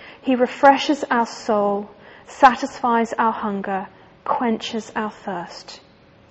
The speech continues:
We know we are no longer prodigals,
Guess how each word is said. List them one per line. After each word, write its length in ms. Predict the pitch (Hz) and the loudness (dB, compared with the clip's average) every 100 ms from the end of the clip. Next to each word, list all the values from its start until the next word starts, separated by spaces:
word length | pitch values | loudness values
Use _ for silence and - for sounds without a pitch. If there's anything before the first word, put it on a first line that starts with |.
| _ - - - | _ -20 -20 -10
We 160 | - 247 | 0 4
know 320 | 247 247 240 | 6 6 6
we 200 | 233 226 | 4 2
are 140 | 214 208 | 2 2
no 240 | 214 226 | 2 2
longer 400 | 233 226 226 240 | 2 2 0 -2
prodigals, 760 | - 226 202 196 185 185 - | -4 -4 -4 -4 -6 -6 -12